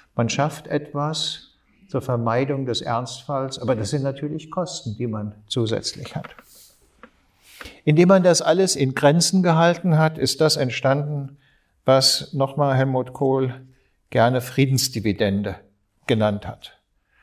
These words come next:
Also Geld, das nicht andersweitig ausgegeben wird und das man verwenden kann für den Ausbau des Sozialsystems, für die Abfederung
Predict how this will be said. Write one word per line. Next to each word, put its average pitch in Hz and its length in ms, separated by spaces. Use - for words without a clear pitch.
Also 160 300
Geld, 156 500
das - 500
nicht 160 220
andersweitig 156 680
ausgegeben 143 760
wird 139 300
und 123 80
das 117 180
man 113 140
verwenden 139 520
kann 135 280
für 117 100
den 107 160
Ausbau 117 380
des 110 160
Sozialsystems, 135 1300
für 104 100
die 101 140
Abfederung 127 1300